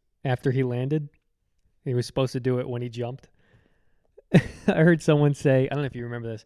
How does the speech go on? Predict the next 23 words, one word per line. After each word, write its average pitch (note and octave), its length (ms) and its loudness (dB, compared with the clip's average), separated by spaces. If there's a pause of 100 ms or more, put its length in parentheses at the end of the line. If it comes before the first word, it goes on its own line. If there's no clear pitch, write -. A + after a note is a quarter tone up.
(720)
Blake C#3 220 0
Griffin, B2 540 -2 (1300)
probably, A#2 260 -6
I A2+ 100 -6
don't A2+ 100 -6
know, G#2 180 -10
ten, A2 280 -10
twelve A2 240 -8
years G#2+ 160 -6
ago, G#2 120 -8
whatever G#2+ 220 -6
it A2 40 -6
was, G#2 160 -8 (220)
he C3+ 140 0
was C3 100 0
in B2 80 -2
the A2+ 40 -6
dunk A2 200 -4
contest G#2+ 380 -10
and G#2 120 -14
dominated. G#2 560 -10 (540)
They B2 120 -4
said, - 320 -4